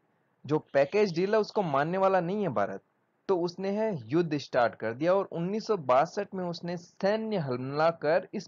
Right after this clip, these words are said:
पैकेज को, इस जो पैकेज डील उन्नीस सौ चौपन में प्रस्तावित की थी उसने,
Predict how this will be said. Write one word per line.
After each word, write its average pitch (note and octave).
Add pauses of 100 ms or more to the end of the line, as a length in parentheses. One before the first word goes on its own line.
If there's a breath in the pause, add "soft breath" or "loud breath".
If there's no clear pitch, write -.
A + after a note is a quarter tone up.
(120)
पैकेज F3
को, -
इस D#3 (120)
जो E3
पैकेज E3+
डील F#3
उन्नीस F3
सौ G3+
चौपन D#3+
में G#3
प्रस्तावित C#3 (100)
की B2
थी C3
उसने, D3+